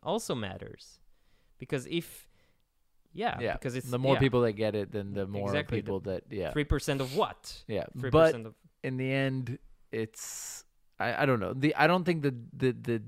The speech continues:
Speaker 2: data is there yet to say that this is, like, something that, you know. In the end, you have a handful of cases,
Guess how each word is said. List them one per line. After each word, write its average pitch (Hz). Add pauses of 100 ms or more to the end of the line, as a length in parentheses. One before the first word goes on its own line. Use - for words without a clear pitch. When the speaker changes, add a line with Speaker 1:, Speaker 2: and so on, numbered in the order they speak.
(140)
Speaker 2:
data 127
is 113
there 113
yet 117
to 107
say 98
that 95
this 95
is, 87
like, 82
something 85
that, 82 (340)
you 87
know. 65 (1040)
In 123
the 127
end, 135
you 123
have 101 (580)
a 104
handful 123
of 101
cases, 92